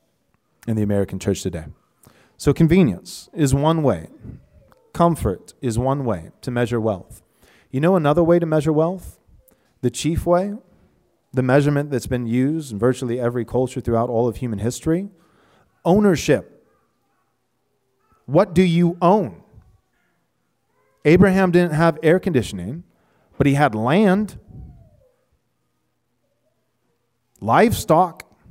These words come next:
servants. He actually owned something. You have Netflix and air conditioning,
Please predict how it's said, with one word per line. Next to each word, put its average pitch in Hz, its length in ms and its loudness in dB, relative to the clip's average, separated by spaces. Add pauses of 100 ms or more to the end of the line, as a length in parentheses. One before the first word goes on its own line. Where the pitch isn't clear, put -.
(1500)
servants. 202 960 0 (1700)
He 151 100 -2
actually 180 400 2
owned 226 340 2
something. - 380 -8 (1500)
You 196 140 4
have 196 180 2
Netflix 180 800 0
and 151 200 0
air 180 200 4
conditioning, 120 760 -2